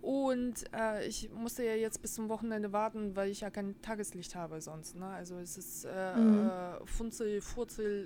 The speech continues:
Speaker 1: äh, dunkel in der Wohnung. Ich hab's gerne
Speaker 2: Ach,
Speaker 1: so
Speaker 2: hast du gar kein Licht?
Speaker 1: Doch,
Speaker 2: Kein,
Speaker 1: doch.
Speaker 2: nicht so ein Ringlicht oder
Speaker 1: Nee,
Speaker 2: was?
Speaker 1: Ringlicht nicht, aber, äh, auch kein gutes Licht, also im Sinne, äh, Sinne von, also ich hab's, äh, abends gerne kuschelig. Also ich hab,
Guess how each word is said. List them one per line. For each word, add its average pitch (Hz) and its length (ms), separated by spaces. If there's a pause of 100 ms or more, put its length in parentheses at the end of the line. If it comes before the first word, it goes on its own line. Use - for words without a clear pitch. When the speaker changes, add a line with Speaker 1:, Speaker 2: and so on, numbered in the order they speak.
Speaker 1:
äh, 190 180
dunkel 214 340
in 175 120
der 170 140
Wohnung. 190 420
Ich - 160
hab's - 220
gerne 214 260
Speaker 2:
Ach, 208 160
Speaker 1:
so 226 80
Speaker 2:
hast 269 220
du 359 140
gar 311 200
kein 294 300
Licht? 339 440
Speaker 1:
Doch, 311 200
Speaker 2:
Kein, 269 240
Speaker 1:
doch. 262 100
Speaker 2:
nicht 254 160
so 247 60
ein 240 100
Ringlicht 269 600
oder 214 220
Speaker 1:
Nee, 214 120
Speaker 2:
was? 220 180
Speaker 1:
Ringlicht 269 600
nicht, 269 520
aber, 247 600
äh, 233 300
auch 247 160
kein 262 200
gutes 262 460
Licht, 233 400
also 233 300
im 233 120
Sinne, 247 320
äh, 233 140
Sinne 240 240
von, 220 420
also 214 240
ich 220 160
hab's, - 300 (100)
äh, - 60
abends 226 720
gerne 208 580
kuschelig. 254 540
Also 214 100
ich 214 100
hab, 240 60